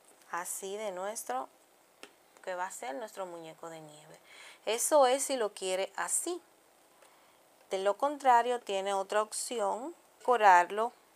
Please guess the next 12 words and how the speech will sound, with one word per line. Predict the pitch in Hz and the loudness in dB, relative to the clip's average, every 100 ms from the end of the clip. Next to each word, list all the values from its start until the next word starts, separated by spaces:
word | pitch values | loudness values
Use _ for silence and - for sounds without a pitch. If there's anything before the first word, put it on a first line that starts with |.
| _ _ _ _ _ _ _ - | _ _ _ _ _ _ _ -6
Yo | 214 214 | -4 4
corté | 254 254 214 | 4 4 2
aquí | 226 - 196 | 0 -2 -8
unas | 190 196 - - | -6 -6 -8 -8
hojitas | 214 185 180 202 - | -10 -12 -8 -8 -6
verdes | 175 175 160 156 190 294 - - - _ _ _ _ _ _ _ _ _ _ _ _ _ - - _ | -6 -4 -6 -8 -8 -8 -14 -18 -20 _ _ _ _ _ _ _ _ _ _ _ _ _ -20 -20 _
y | 247 254 190 | -6 -4 -2
hice | 196 - 208 - | 0 2 0 -2
unos | 208 208 214 226 | -8 -6 -4 -4
circulitos | - - - 262 254 - 208 175 170 - 214 214 | -6 -8 -6 -6 -6 -8 -8 -8 -12 -8 -8 -8
con | - 196 190 | -8 -8 -8
foamy | - 185 170 175 202 196 | -4 -2 0 -2 -6 -12